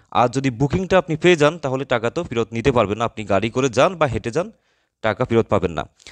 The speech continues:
তো এটি ছিল হচ্ছে মূলত আপনাদের, আহ, যে প্রশ্ন, যে কিভাবে এই সমস্যার সমাধান করবেন। আশা করি বুঝতে পারছেন। তবে অবশ্যই বলি যে আপনার কাছে একটি ভিসা কার্ড থাকতে হবে। আহ, যে কোনো কার্ড ছাড়া আপনি এটা পেমেন্ট করতে পারবেন না, ক্যাশ হবে না।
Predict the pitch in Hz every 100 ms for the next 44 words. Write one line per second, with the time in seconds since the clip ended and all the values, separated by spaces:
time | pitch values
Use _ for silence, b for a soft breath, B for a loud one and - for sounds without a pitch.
0 | B - 175 165 160 220 226 214 208 -
1 | 202 190 175 185 175 151 156 165 147 95
2 | 113 110 101 117 - 127 - 214 233 165
3 | 131 127 127 135 156 156 b b _ 110
4 | 123 127 131 139 139 131 127 123 151 190
5 | 226 b b b 117 - 147 151 127 123
6 | 160 156 151 214 180 127 117 131 165 151
7 | 156 233 - _ _ _ _ _ _ 110
8 | 113 110 113 120 127 143 - 127 101 107
9 | 139 135 160 - 147 156 156 180 - b
10 | b b b - 104 101 101 107 98 104
11 | 117 123 139 - 107 117 151 139 - 123
12 | 120 113 107 101 110 113 110 98 95 92
13 | 110 113 - 113 175